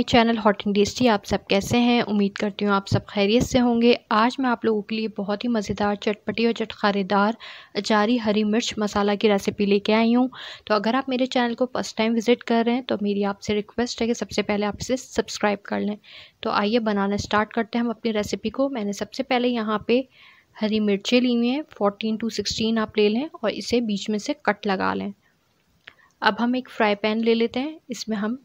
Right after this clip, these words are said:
कुकिंग ऑयल ऐड कर रहे हैं, three to four tablespoon। और अब मैं इसमें ऐड करूँगी,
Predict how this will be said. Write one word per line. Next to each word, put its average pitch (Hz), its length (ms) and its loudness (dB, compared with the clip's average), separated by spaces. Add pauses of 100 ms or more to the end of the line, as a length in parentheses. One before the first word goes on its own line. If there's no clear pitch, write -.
कुकिंग 214 400 -2
ऑयल 208 240 2
ऐड 226 180 0
कर 220 200 0
रहे 220 100 0
हैं, 302 100 -6 (120)
three 220 240 0
to 233 140 -4
four 214 260 2
tablespoon। 220 680 -2 (4000)
और 202 360 -4 (140)
अब 220 180 -4
मैं 247 200 -4
इसमें 220 340 -8
ऐड 208 380 -2
करूँगी, 220 720 -2